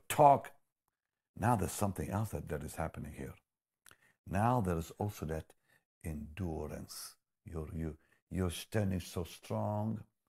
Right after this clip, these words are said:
you'll never give up. You're focused on the finish line.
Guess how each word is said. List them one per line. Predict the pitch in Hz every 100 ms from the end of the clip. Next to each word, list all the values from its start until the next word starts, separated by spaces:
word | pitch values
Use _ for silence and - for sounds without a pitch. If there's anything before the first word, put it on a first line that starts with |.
| _
you'll | - 80 78
never | 120 139 98
give | 76 80
up. | 78 - - _ _ _
You're | 90 78 - _ _ -
focused | 185 - 92 -
on | 92
the | 80
finish | 113 117 - -
line. | 76 73